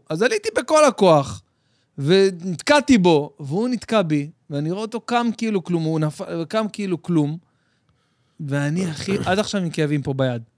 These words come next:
Speaker 1: עד עכשיו.
Speaker 2: דפק לך את הקה ביד.
Speaker 1: ואחי, לא היה לי נעים, אחי, לא היה לי נעים ל-, ל-, לא, זה
Speaker 2: להתלונן.
Speaker 1: מהראש שלו, מהראש,
Speaker 2: אה,
Speaker 1: כי נכנסתי
Speaker 2: להתלונן.
Speaker 1: יד בראש שלו, ולא היה לי נעים, אמרתי, "מה זה?" הפלתי אותו ככה, "מי,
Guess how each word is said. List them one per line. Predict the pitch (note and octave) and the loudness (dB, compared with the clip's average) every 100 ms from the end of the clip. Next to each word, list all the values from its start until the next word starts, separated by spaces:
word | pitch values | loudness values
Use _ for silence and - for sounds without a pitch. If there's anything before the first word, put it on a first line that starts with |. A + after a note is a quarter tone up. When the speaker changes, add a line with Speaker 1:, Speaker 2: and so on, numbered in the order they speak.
| _ | _
Speaker 1:
עד | D#3 | -8
עכשיו. | E3+ - D#3 B2 _ _ _ _ - | -6 -2 -4 -4 _ _ _ _ -18
Speaker 2:
דפק | G2 A2 - | -12 -12 -10
לך | |
את | G#2 | -10
הקה | G#2 - G#2 | -10 -10 -8
ביד. | F#2 G2 B2 | -8 -8 -2
Speaker 1:
ואחי, | D3+ D3 B3+ A3+ | -2 -2 -2 0
לא | G3+ | 2
היה | A3+ | 2
לי | A#3+ | 2
נעים, | G#3+ F#3+ G3 E3 | 2 2 2 0
אחי, | - D#3 | 0 2
לא | D#3 | 4
היה | G3+ | 4
לי | B3+ | 2
נעים | D#4 G#4 F4+ F4+ | -2 -6 -4 0
ל-, | A3+ G#3 | 4 6
ל-, | G3+ G3 G3 | 6 6 4
לא, | G#3 C#4+ A3 | 6 6 6
זה | D#3+ | 4
Speaker 2:
להתלונן. | G3+ A#3+ | 4 6
Speaker 1:
מהראש | F#3+ G3 C#4+ - | 6 8 6 6
שלו, | E4+ C#4+ E3+ | 6 6 6
מהראש, | E3 A#3+ A#3 | 6 6 4
Speaker 2:
אה, | |
Speaker 1:
כי | F3 G#3+ | 2 2
נכנסתי | F#3 - B3+ A3+ | 2 0 0 2
Speaker 2:
להתלונן. | B3 B3+ | 4 4
Speaker 1:
יד | A#3 | 4
בראש | A#3 G#3+ | 2 2
שלו, | G#3 F3 | 0 0
ולא | F#3+ | 2
היה | B3 | 2
לי | C#4+ D4 | 2 2
נעים, | D4 C4 | 2 2
אמרתי, | A3 A#3 B3 | 0 -2 -4
"מה | A#3+ C#4 | -2 -2
זה?" | A#3 E3 - _ _ _ _ D#3 | -2 -4 -6 _ _ _ _ -6
הפלתי | F3 B3+ B3+ | -2 0 0
אותו | B3 B3 | -2 -2
ככה, | C4 B3+ | -2 -2
"מי, | C4 | 0